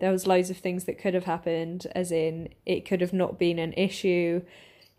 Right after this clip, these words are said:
It could have been that it happened and no one cared. It could have been that it doesn't ma-, like, it could have been all of these things. But it could have been that I got in loads of trouble and got fired,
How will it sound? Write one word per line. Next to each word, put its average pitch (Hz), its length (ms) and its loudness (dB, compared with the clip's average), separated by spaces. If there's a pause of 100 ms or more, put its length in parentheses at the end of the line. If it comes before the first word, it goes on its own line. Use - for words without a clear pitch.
It 196 120 6
could 190 180 0
have 180 100 0
been 175 300 2
that 170 140 2
it - 100 0
happened 175 420 -4
and 165 140 -4
no 160 140 -2
one 160 140 -4
cared. 180 840 2
It - 100 -8
could 202 140 -2
have 180 100 -2
been 175 320 0
that 165 380 0
it 165 160 -6
doesn't 175 260 -2
ma-, 175 320 -4
like, 190 340 0
it 202 120 2
could 240 100 0
have 233 60 2
been 226 160 4
all 220 180 4
of 190 120 0
these 196 200 2
things. 185 480 0 (540)
But 233 120 10
it 233 160 8
could 427 200 4
have 349 160 2
been 196 360 -2
that - 80 -6
I 196 100 -2
got 214 200 0
in 214 120 -2
loads 214 200 -2
of 214 100 -4
trouble 226 420 0
and 208 180 -4
got 226 220 0
fired, 208 580 2